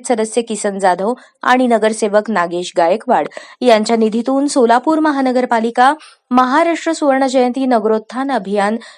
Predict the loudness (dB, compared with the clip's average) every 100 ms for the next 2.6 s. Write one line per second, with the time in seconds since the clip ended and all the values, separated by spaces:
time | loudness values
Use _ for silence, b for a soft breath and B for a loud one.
0 | B 0 2 2 0 0 0 0 2 0
1 | 2 -2 0 -2 0 -2 -2 -16 -20 0
2 | 2 4 4 4 4 2